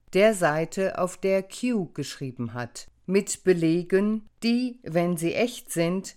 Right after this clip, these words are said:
nahtlos beweisen, dass ein Zugriff von außen auf die Wahlmaschinen möglich gewesen ist. Der wurde bis dato vehement verneint. Die Maschinen seien gar nicht für das Internet ausgerüstet.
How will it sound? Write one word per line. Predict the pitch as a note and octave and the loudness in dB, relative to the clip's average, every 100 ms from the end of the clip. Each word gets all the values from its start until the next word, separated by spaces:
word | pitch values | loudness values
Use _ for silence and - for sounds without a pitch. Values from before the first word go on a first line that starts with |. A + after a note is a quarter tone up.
| - | -2
nahtlos | F3+ G3 B3+ - A3+ A#3 - | 4 4 2 0 2 2 -2
beweisen, | - G3+ E3+ D#3 E3+ F#3 F#3+ F3+ | 0 2 4 4 2 0 -4 2
dass | F3+ F3+ | 0 2
ein | A#2 E3 | -2 -2
Zugriff | - G3 F#3+ - G3+ G3+ | -2 -4 -4 0 0 0
von | - E3+ G2+ | -2 -2 2
außen | D#3+ F3+ - G3+ | 2 2 -2 -2
auf | A#2 F3+ - | -2 -4 -4
die | F#3+ | -4
Wahlmaschinen | D3+ C#3+ D3 D#3+ - F#3 F3+ F#3+ F#3+ | 0 0 0 -2 -4 -6 -2 -2 -2
möglich | G3+ A#3 A#3 - C3 - - | 2 2 2 -4 -6 -8 -10
gewesen | B2+ B2 A#2 A#2 A#2+ | -6 -4 -4 -6 -8
ist. | A2+ - - - - - _ _ _ _ | -8 -12 -16 -20 -20 -20 _ _ _ _
Der | F3+ E3+ | 6 8
wurde | F#3+ G3 G#3 | 6 6 4
bis | F3+ F#3+ - | 2 -2 0
dato | E3 D3 D3 F#3+ F#3 - | 0 2 0 0 -2 -2
vehement | D#3+ E3 G#3+ A#3 A3 F#3 F#3+ G3 | 0 2 4 4 2 2 0 -4
verneint. | - A3 A3 G#3 D#3 A#2+ - - _ _ - | 0 2 4 2 2 -4 -8 -16 _ _ 0
Die | A3+ | 4
Maschinen | A3 A3 - A3+ A3+ A#3 A3+ G#3+ F#3 | 6 4 2 0 2 4 2 -2 0
seien | E3+ F3 E3+ F3 - | 4 4 4 0 4
gar | F3+ G#3 A#3+ | 6 6 4
nicht | A#3+ A#3 - | 2 0 -4
für | - G#3+ | -2 0
das | G#3 G#3 | 0 -2
Internet | B2 E3 E3 F3+ F3+ F#3 - | -2 -2 -2 -2 0 -2 0
ausgerüstet. | A3+ A#3 - C#3+ A#2 A2+ - - A2+ - - | 0 2 -4 -6 -6 -10 -12 -10 -12 -12 -20